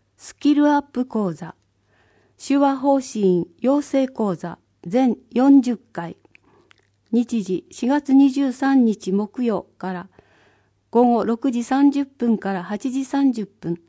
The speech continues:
毎週木曜日。対象、高校生以上の市内在住または在勤で初めて手話を学ぶ人。なお、七割以上出席した人には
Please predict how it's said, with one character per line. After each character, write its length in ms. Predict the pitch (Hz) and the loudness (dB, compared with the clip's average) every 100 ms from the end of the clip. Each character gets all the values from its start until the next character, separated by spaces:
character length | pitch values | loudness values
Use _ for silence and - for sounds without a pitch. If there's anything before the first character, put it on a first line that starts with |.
| _ _ - | _ _ -2
毎 220 | 247 285 | 0 0
週 300 | - 226 196 | -2 -6 -2
木 320 | 190 196 262 | -4 -4 -2
曜 220 | 233 185 | -2 -2
日。 180 | 160 170 _ _ _ _ _ _ | -8 -16 _ _ _ _ _ _
対 220 | - 233 | -8 -6
象、 360 | 233 - 208 202 _ _ _ | -6 -6 -8 -8 _ _ _
高 260 | - 285 294 | 0 0 0
校 240 | - 285 | 0 -2
生 240 | 277 269 | 0 -2
以 80 | 262 | 0
上 220 | 214 220 | -2 -2
の 200 | 185 185 - | -2 -4 -8
市 180 | - 240 | -6 0
内 240 | 269 277 | 2 2
在 280 | 226 247 202 | 0 -2 -4
住 180 | - - | -6 -6
ま 160 | 202 208 | -6 -4
た 160 | 226 | -4
は 180 | 208 190 | -6 -8
在 260 | - 233 240 | -6 -4 -4
勤 300 | - 220 196 | -2 -2 -2
で 180 | 190 190 - _ | -4 -12 -20 _
初 280 | - 220 240 | -8 -6 2
め 140 | 277 285 | 2 2
て 200 | 285 277 | -2 -2
手 120 | 262 | 0
話 160 | 254 | 0
を 160 | 202 180 | 0 -4
学 280 | 196 220 247 | -2 -2 -2
ぶ 100 | 208 | -4
人。 320 | 190 - 175 - _ _ _ _ _ - | -8 -12 -14 -16 _ _ _ _ _ -8
な 220 | 202 214 | -6 -6
お、 140 | 202 _ _ _ | -8 _ _ _
七 300 | 208 226 277 | -2 0 2
割 280 | 294 285 277 | 2 0 -2
以 60 | 254 | -2
上 300 | 247 214 - | -2 -2 -4
出 180 | 247 | -8
席 340 | 226 - 269 277 | -8 -8 -6 -8
し 80 | - | -6
た 140 | 269 | -8
人 200 | 269 247 | -6 -4
に 120 | 214 | -2
は 200 | 190 175 | -4 -8